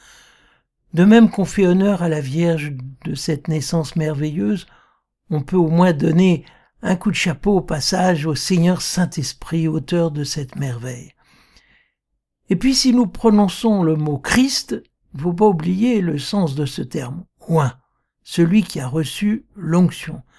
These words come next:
L'onction de qui ? Bah, du Saint-Esprit. Partout où nous rencontrons sur notre chemin l'Esprit, nous sommes rapprochés du Christ, et réciproquement. Certains auront peut-être du mal à intégrer cette pensée et se demanderont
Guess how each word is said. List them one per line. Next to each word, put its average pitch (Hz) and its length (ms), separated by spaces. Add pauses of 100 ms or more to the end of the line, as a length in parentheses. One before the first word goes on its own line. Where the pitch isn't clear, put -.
(260)
L'onction 180 360
de 180 140
qui ? 302 380 (100)
Bah, - 120
du 127 140
Saint-Esprit. 175 760 (420)
Partout 247 380
où 220 80
nous 190 160
rencontrons 180 840
sur 170 260
notre 170 380
chemin 170 440
l'Esprit, 175 600 (840)
nous 185 300
sommes 170 600 (680)
rapprochés 170 640
du 151 160
Christ, - 400
et 175 40
réciproquement. 170 840 (720)
Certains 202 380
auront 190 200
peut-être 185 360
du 156 140
mal 196 200
à 170 60
intégrer 160 400
cette 170 260
pensée 156 320
et 185 40
se - 180
demanderont 165 540